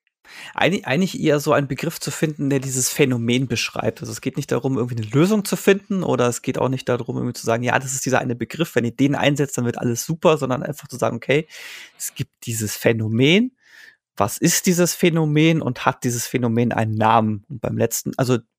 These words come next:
die ersten Fragen, ja, die haben wir, <laughs> glaub ich, relativ gut ausgearbeitet.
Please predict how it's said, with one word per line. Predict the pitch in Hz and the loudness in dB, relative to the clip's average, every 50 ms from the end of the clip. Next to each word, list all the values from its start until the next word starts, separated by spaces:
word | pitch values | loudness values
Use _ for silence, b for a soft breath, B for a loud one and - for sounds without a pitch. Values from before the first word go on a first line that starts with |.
| _ _ - | _ _ -10
die | - - | -4 2
ersten | - 127 147 - - 170 | 2 2 2 2 -2 -2
Fragen, | - - - 131 135 143 135 - - | 2 6 6 8 8 6 4 0 2
ja, | 127 113 131 185 | 4 6 6 4
die | 165 143 139 | 4 2 0
haben | 147 143 | 0 0
wir, | 135 | -2
<laughs> | - | -6
glaub | - - - 165 135 | -4 0 2 2 2
ich, | - - | 4 2
relativ | 151 135 - 135 127 - 127 - - | 2 2 0 -2 -4 -2 -4 -4 -6
gut | - - 139 151 - B B B B B B B B B B B B - | -4 -2 -2 -2 -2 B B B B B B B B B B B B 0
ausgearbeitet. | - - 165 180 - - - - - 170 165 175 175 170 - 185 180 - | 2 2 4 2 2 -2 0 2 2 4 4 4 2 2 0 -4 -4 -4